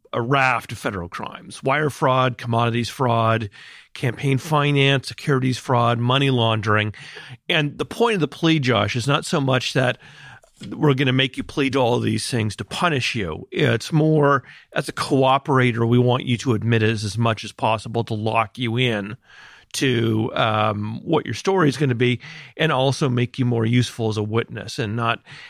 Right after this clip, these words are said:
have the defense be able to say, "Oh, well, you skated. You only had to plead to commodities fraud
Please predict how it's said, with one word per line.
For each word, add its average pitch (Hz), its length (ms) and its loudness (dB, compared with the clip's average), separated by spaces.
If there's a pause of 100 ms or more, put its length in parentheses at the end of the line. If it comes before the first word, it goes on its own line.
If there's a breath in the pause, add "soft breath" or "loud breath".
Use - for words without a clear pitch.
have 113 320 0
the 117 80 -2
defense 107 400 -2
be 123 80 -2
able 107 140 0
to 107 60 -4
say, 117 200 0
"Oh, 147 220 2
well, 123 180 2
you 113 160 0
skated. 131 540 0
You 110 120 2
only 117 220 2
had 117 200 2
to 107 40 -6
plead 123 240 -2
to 110 60 -6
commodities 120 600 -2
fraud 104 440 0